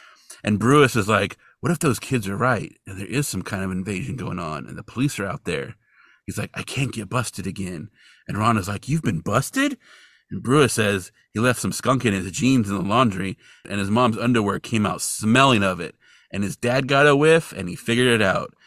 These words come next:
He cut off his allowance. And then Brewis was like, "Next time, it'll be my test." He says it weird. He doesn't say testicles. He's like, "Testicles" or something. I can't, I don't remember exactly how he says it, but it's very strange. I don't know if that's a British thing or not.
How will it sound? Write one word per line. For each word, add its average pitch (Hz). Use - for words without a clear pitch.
He -
cut 127
off 117
his 117
allowance. 95
And 92
then 90
Brewis 104
was 98
like, 98
"Next 135
time, 98
it'll 95
be 104
my 90
test." -
He 254
says 370
it 113
weird. 110
He -
doesn't 156
say 147
testicles. 127
He's 107
like, 107
"Testicles" -
or 92
something. 85
I 415
can't, -
I 403
don't 117
remember 107
exactly 98
how 95
he 90
says 85
it, 80
but 82
it's -
very 90
strange. 69
I -
don't -
know 92
if 110
that's 90
a 113
British 87
thing 80
or -
not. 60